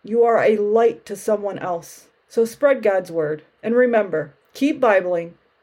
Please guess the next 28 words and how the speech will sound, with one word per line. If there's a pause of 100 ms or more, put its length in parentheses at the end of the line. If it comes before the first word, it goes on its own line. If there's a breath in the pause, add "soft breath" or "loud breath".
And
I'll
say
it
again,
keep
spreading
God's
word (140)
and
be
renewed
in
twenty
twenty-four. (280)
Be
that
light, (240)
that
beacon
for
someone. (320)
Lord,
I
come
before
you
today.